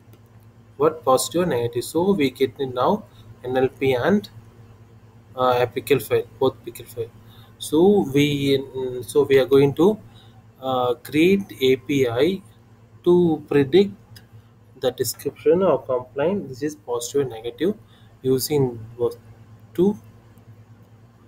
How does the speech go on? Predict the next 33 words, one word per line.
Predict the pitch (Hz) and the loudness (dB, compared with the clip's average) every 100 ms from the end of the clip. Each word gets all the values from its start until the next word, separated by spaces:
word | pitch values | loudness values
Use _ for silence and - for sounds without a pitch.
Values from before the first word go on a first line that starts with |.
| _ _ - - | _ _ -14 -4
uh, | 123 120 | 0 0
pickle | 117 - 123 131 | 0 -2 -4 -4
file. | - 123 120 | -2 -2 -2
So | - 190 | 2 2
we | 208 147 143 | 4 4 4
are | 127 | 4
creating | 139 139 139 - 214 220 | 4 4 4 0 0 0
a | 139 | 0
loader | 131 139 151 151 | 4 6 6 6
in | 143 131 131 127 190 214 | 4 2 -4 -4 -2 -2
local | 135 131 - 139 123 | 0 0 0 0 0
only. | 123 117 - - - - | -4 -8 -12 -20 -20 -10
How | 175 196 | -2 0
we | 196 196 | 4 2
are | |
going | 147 147 147 147 | 4 2 2 0
to | 151 | -4
use | 139 127 131 - | 0 0 -2 -4
in | 123 | -8
the | 135 165 | -4 -4
cloud | - 120 127 | -2 -2 -2
function? | - 113 107 - - - - - - | -4 -10 -10 -14 -18 -20 -20 -20 -20
So | - 160 180 | -2 2 2
we, | 147 139 135 | 4 4 4
uh, | 127 127 - 123 | 2 -4 -12 -6
we | 143 | -4
cannot | 139 147 175 202 202 | -2 0 0 -2 -4
directly | 123 123 139 143 160 196 156 131 | -6 -4 -4 -2 0 0 -2 -8
use | 120 131 165 175 - - - _ _ - | -4 -2 -2 -4 -10 -18 -20 _ _ -8
the, | 127 127 127 | -2 -2 -2
um, | 127 127 127 123 123 120 120 120 120 | -4 0 2 4 4 4 2 0 -2
pickle | 135 120 143 | -4 -2 -4
file | 135 123 135 196 | -4 -4 -2 -2